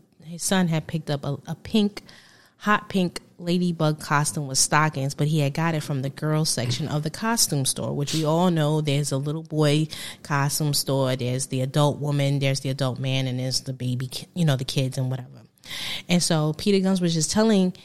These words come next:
his son, like, "Hey, that's from the little girl section." He wasn't freaking out about it. He wasn't talking about gay, straight, or whatever.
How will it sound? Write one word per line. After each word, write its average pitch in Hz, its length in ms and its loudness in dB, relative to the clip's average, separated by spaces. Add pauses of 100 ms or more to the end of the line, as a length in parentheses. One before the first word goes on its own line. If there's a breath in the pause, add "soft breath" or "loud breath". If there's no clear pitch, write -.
(240 soft breath)
his 160 180 0
son, 247 440 4
like, 156 140 0
"Hey, 214 360 2
that's 160 280 -2
from 175 160 2
the 175 80 2
little 170 240 0
girl 320 320 2
section." - 640 0 (760)
He 220 180 6
wasn't 233 400 4
freaking 196 400 0
out 233 200 4
about 226 320 4
it. 214 120 2
He 190 140 2
wasn't 185 340 0
talking 175 300 -6
about 147 260 -8
gay, 190 240 2
straight, 180 280 0
or 156 60 2
whatever. 160 460 2